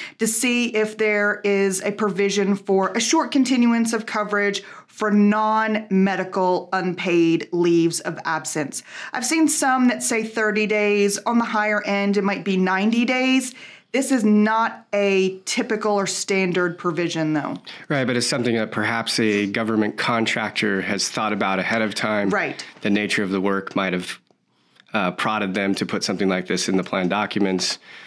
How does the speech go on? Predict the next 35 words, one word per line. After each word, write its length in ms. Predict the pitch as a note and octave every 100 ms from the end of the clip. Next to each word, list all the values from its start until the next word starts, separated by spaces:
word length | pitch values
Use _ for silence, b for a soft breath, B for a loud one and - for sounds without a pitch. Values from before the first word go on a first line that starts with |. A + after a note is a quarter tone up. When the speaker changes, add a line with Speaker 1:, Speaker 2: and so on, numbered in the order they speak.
| B -
Speaker 2:
or 180 | A2 G#2
in 60 |
their 100 | G2
discussions 540 | F#2+ F#2+ - G#2 G2 F#2
with 100 | F2+
the 80 |
carrier. 600 | F#2+ - G2 F#2+ F2+ F2 - B B B B -
So 340 | - C#3 B2
the 80 | A2+
first 320 | - D3 C#3+
thing, 260 | C#3+ B2 B2
look 180 | B2+
at 80 | C3+
the 60 | A#2+
plan 280 | - A#2+ A#2
document 580 | A2+ A2 - A2+ G#2+
and 140 | F#2+ G2
follow 320 | - A2 A2
those 300 | G#2+ G2+ G2
terms. 640 | - D#3+ D#3 D3 C3+ A#2+ B B B B -
As 180 | A#2 G#2+
you 100 | A#2
mentioned, 460 | A2+ A2 - A2+
there 120 | G#2+ G#2
could 140 | G2+
be 100 | G#2
this 160 | G#2 G2+
provision 540 | - G#2 A2 A2 G#2+
in 220 | A2 G2+
the 60 | F#2+
contract 800 | - A2+ G#2+ - G#2+ G2+ - -
relating 340 | G#2 G#2 G2+
to 100 | G2+
continued 420 | F#2 G2+ A2 G2+
eligibility, 880 | G2 G2 F#2+ F#2+ A#2+ A#2+ A#2 A2+ G#2+